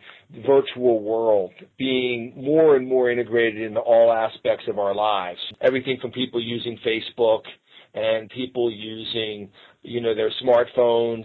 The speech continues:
they're using the cloud, cloud computing, and more and more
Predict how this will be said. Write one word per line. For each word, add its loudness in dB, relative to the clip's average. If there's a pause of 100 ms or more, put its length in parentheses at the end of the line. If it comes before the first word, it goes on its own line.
(120)
they're 0
using -8
the -10
cloud, 0
cloud 2
computing, -6
and -2
more 4
and 2
more 4